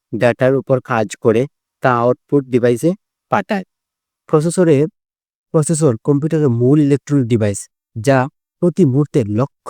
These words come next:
কোটি হিসাব করে। তারপর হচ্ছে মাদারবোর্ড। কম্পিউটার অনেক ধরনের ইলেকট্রনিক ডিভাইসের সমন্বয়ে তৈরি। কম্পিউটারে ব্যবহৃত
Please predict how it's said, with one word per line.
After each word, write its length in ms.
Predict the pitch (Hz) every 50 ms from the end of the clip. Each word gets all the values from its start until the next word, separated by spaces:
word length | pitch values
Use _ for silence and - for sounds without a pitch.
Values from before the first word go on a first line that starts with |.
| - 196 -
কোটি 200 | - 135 127 131 123
হিসাব 240 | 113 - 131 143 165 - _ _ _ _ _ _ _ _ _ _
করে। 220 | 151 123 110 104 101 - _ _ _ _ _ _ _ _ _ _ _ _ _
তারপর 200 | 160 165 - 190 185
হচ্ছে 180 | 156 - - 147
মাদারবোর্ড। 520 | 139 131 127 123 135 131 117 113 107 101 - _ _ _ _ _ _ _ _ _ _ _ _ _ _ _ _ _ _ _ _ _ _ _ _ _ _ _
কম্পিউটার 440 | 180 175 170 165 196 185 208 202 180 175 165 - _
অনেক 340 | - 156 156 165 165 143 156 - _ _
ধরনের 320 | - 135 139 139 135 131 135 139
ইলেকট্রনিক 440 | 135 139 135 - - 143 143 156 151 135 117
ডিভাইসের 420 | 127 123 127 123 120 120 143 127 -
সমন্বয়ে 460 | - 143 127 117 117 117 117 117 131 160 - _ _ _ _ _ _ _
তৈরি। 360 | 139 123 110 107 101 98 98 95 - _ _ _ _ _ _ _ _ _ _
কম্পিউটারে 520 | - 160 156 - 185 185 185 185 180 196 185
ব্যবহৃত 420 | 165 151 127 135 139 143 135 -